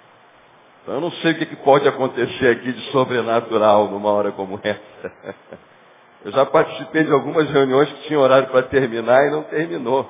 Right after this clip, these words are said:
Amém ou não amém?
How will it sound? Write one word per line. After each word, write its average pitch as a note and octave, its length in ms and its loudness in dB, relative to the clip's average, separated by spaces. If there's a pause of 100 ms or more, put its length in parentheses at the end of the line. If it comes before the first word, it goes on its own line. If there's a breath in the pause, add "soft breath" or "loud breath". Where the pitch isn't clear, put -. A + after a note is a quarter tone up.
(2000)
Amém G2 300 -6
ou E3+ 80 -6
não C3+ 80 2
amém? F2+ 260 -2